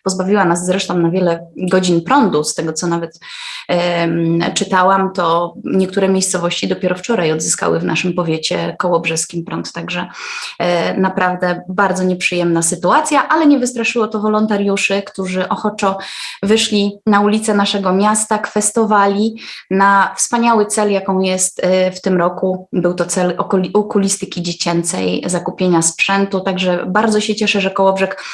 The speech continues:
kolejny raz na tej mapie Wielkiej Orkiestry Świątecznej,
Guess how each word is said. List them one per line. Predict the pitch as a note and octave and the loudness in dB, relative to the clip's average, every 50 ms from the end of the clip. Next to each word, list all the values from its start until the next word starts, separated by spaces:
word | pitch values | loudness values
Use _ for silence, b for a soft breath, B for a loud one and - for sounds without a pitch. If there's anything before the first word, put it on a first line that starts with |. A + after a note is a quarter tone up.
| B B - | B B -2
kolejny | - F#3+ G3+ G#3+ A#3 A3+ G#3+ G3+ | 2 2 4 4 4 4 4 4
raz | F#3+ G3 G3+ - | 2 2 2 0
na | F#3+ F3+ | -2 -2
tej | F#3 F#3+ F#3+ F#3+ F#3+ F#3+ F#3+ B B B B B - | -2 -2 -2 -2 -2 -4 -6 B B B B B 0
mapie | F#3 G3 A3+ A3+ A#3 - G#3+ G3+ F#3+ F#3 | 2 2 2 2 2 2 4 4 4 4
Wielkiej | F#3 F#3+ G#3 A3 G#3+ G3+ G3+ | 4 2 2 4 4 4 4
Orkiestry | G3 F#3+ G#3 F#3+ G3 - - F#3 | 4 2 2 -2 -2 -2 -4 -4
Świątecznej, | - - F#3 F#3 - - G3 F#3+ - G3 F#3 F3+ F3 F3+ | -2 -2 -2 -2 0 -2 -2 0 2 2 4 4 2 0